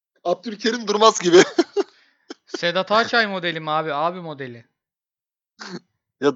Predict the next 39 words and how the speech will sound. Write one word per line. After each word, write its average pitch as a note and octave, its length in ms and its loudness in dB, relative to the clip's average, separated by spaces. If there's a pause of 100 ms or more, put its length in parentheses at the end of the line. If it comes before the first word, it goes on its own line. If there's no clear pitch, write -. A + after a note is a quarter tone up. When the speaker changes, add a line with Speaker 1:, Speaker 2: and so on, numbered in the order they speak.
(120)
Speaker 3:
aklımda F3 440 0
daha E3+ 180 2
şey D#3+ 280 2
var G#2+ 200 4
böyle. G2 220 -2
Mehmet C3+ 340 0
Yozgatlı D#3 540 4
tipi. - 260 -12
Mehmet B2 320 2
Yozgatlı D3 440 0
Fener'de D3+ 400 2
olmasa D#3+ 360 4
mesela A#2+ 300 -2
oranın D3 320 4
hocası C3 360 2
olurdu B2+ 320 2
gibime A2+ 260 -8
geliyor. G#2 200 -8
Speaker 2:
Şota - 400 -2
Arveladze G3 580 2
ile F#3+ 80 -6
Speaker 3:
O E3+ 40 -6
tip D#3 120 -10
bir - 0 -
Speaker 2:
görüşmüşler, G#3+ 440 0
Speaker 3:
adam. G3+ 160 2
Speaker 2:
olmamış. E3 580 -10 (1800)
Speaker 3:
E, G#2+ 200 2
tabii G#2 280 2
hurma A2 500 2 (300)
başkanın G#2+ 500 -2 (160)
bir A#2 140 -2 (140)
şeyidir G#2+ 380 -2
Şota - 340 -6
<laughs> G2+ 140 2
Arveladze, G#2+ 680 0
bir G#2 120 -6 (420)
klasiğidir. G#2+ 680 -4
Görüşür. A2+ 540 0